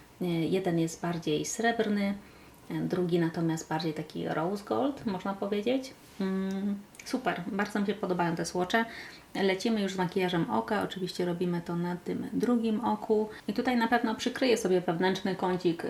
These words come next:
błyskiem, zapewne tym, ale zobaczymy jeszcze. Ale chciałabym tak,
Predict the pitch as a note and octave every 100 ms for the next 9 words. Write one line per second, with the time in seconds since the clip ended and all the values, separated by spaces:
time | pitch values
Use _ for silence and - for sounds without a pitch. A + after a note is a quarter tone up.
0 | F3 F3 E3 - E3 E3+ E3 E3 E3 D#3+
1 | - D#3 E3 E3+ E3 E3 D#3+ E3 D#3+ D#3+
2 | G#3 G#3+ G#3 G3 G3+ - B3+ A#3 G#3+ G#3
3 | G3 -